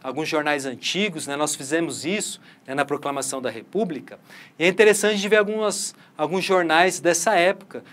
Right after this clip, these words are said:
várias denúncias de fraudes, né? Voto, né, o voto, voto aberto, né, a fraude, né? Eram umas, eram palavras constantes em alguns jornais no período eleitoral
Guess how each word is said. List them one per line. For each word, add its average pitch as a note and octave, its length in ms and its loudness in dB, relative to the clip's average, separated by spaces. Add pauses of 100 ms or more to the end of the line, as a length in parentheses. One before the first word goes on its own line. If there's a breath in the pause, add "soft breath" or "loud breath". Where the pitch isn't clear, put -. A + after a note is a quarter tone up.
(160 soft breath)
várias G#3+ 400 8
denúncias G#3 560 4
de - 100 -6
fraudes, B2+ 720 -2 (240 soft breath)
né? C#3 140 -6
Voto, E3 640 4
né, D3 100 -2
o D3 80 0
voto, D3 300 0 (100)
voto C#3 320 0
aberto, D3+ 520 2
né, C#3+ 60 -4
a C3 60 -4
fraude, D3 880 2 (320 soft breath)
né? C#3 120 -2
Eram D#3+ 120 4
umas, F3+ 320 0 (220 soft breath)
eram D#3 160 0
palavras F3 520 8
constantes G3 800 -2
em E3 140 -4
alguns D3+ 280 0
jornais D3 520 0
no D#3 100 -8
período D3+ 340 -2
eleitoral D3+ 560 -2